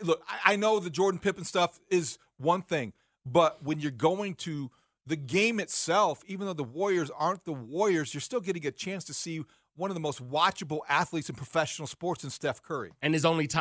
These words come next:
Speaker 2: stop through town.
Speaker 1: Yes.
Speaker 2: Unless, you know, Bulls Warriors
Speaker 1: And if you wanna
Speaker 2: finals.
Speaker 1: get there early, get there early because the Steph Curry pregame workout is a thing.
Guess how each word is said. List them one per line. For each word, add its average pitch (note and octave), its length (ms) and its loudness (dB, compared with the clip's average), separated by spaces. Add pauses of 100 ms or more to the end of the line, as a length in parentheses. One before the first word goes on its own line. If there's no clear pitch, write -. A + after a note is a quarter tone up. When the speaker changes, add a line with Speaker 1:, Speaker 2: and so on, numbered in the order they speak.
Speaker 2:
stop - 380 2
through C#3+ 120 -4
town. A#2+ 260 -4 (320)
Speaker 1:
Yes. B3 580 -2 (280)
Speaker 2:
Unless, D3 360 0
you B2+ 60 -2
know, G#2 280 -4 (100)
Bulls A#2+ 220 -6
Warriors A2+ 160 0
Speaker 1:
And A3 60 2
if A3 100 -4
you A3 60 -2
wanna F3+ 100 4
Speaker 2:
finals. C4+ 180 0
Speaker 1:
get A#3+ 140 -2
there A3+ 100 4
early, A#3 280 2
get A3 200 -4
there G#3+ 120 0
early G3+ 280 0
because D#3+ 260 -4
the D#3+ 80 -2
Steph - 360 0
Curry G3 260 2
pregame F#3 460 -6
workout F3+ 400 0
is C#3+ 100 -4
a C#3+ 60 -6
thing. B2+ 380 -4